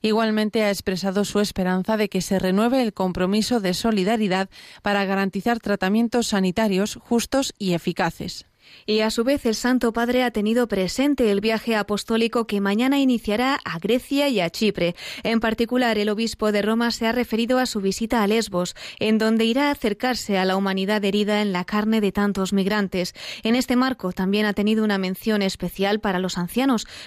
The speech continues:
Speaker 2: recordando que ellos son nuestras raíces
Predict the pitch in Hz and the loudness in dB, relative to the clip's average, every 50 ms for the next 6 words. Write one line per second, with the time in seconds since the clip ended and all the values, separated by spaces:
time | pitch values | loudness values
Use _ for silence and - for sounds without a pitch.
0 | - - 214 214 208 220 220 220 247 247 233 220 196 196 190 - 214 240 269 254 | -6 -4 -2 -2 0 0 0 0 0 0 2 2 2 0 -2 0 0 0 2 2
1 | 262 233 - - 247 240 233 - - - 220 240 277 285 262 - 269 269 262 233 | 0 -2 0 0 0 0 0 -2 -2 -2 0 2 2 0 0 0 -2 -2 0 0
2 | 214 196 202 208 208 - 226 220 226 226 | 0 2 0 0 0 0 0 0 0 -2